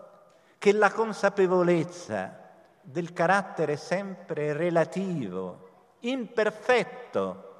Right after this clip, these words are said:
della legittimazione di qualunque potere è un fatto di salute, di sanità istituzionale.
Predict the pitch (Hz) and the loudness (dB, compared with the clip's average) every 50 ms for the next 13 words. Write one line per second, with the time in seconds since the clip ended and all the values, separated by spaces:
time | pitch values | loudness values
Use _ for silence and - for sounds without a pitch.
0 | _ _ _ _ _ _ - 135 147 247 254 233 220 190 175 160 160 143 151 156 | _ _ _ _ _ _ -12 -4 -2 0 0 2 2 0 0 0 -2 -4 -6 -10
1 | 151 - 147 135 139 131 - - - 175 180 170 151 123 110 107 110 107 107 - | -8 -8 -8 -6 -6 -6 -6 -4 -2 0 2 2 2 0 -2 -4 -6 -8 -8 -6
2 | 131 156 208 214 170 165 143 - - 151 147 - 185 208 233 233 233 240 226 233 | -4 -4 -2 -2 -2 -4 -4 -2 -4 -6 -2 -2 -2 0 2 2 2 2 0 -4
3 | - - - - - - _ _ - _ - 165 175 180 185 170 180 - 202 240 | -10 -16 -16 -18 -20 -20 _ _ -20 _ -4 -2 -2 -2 -2 -2 4 6 6 6
4 | 240 - - 180 - 202 196 180 139 156 170 180 - - - - - - - - | 6 2 -8 -8 -4 -4 -4 -4 -4 -6 -6 -8 -8 -14 -20 -20 -18 -8 0 2
5 | 175 170 180 185 196 185 165 160 - - 202 220 214 - - - - - - _ | 2 2 2 2 0 0 -2 -4 -4 -2 -2 -2 -2 -4 -14 -20 -20 -20 -20 _
6 | _ _ _ _ _ _ _ - 110 127 180 156 - - 175 175 190 190 185 180 | _ _ _ _ _ _ _ -18 -8 -8 -6 -6 -2 0 0 0 0 0 -6 -2
7 | - 160 151 160 147 131 - - - - - - - 139 131 - - 123 - - | 0 2 2 2 0 -4 -12 -16 -16 -18 -18 -10 -8 -8 -8 -8 -10 -12 -12 -12
8 | - - - 101 95 92 80 73 73 85 90 82 | -14 -14 -10 -10 -10 -10 -10 -12 -14 -16 -16 -18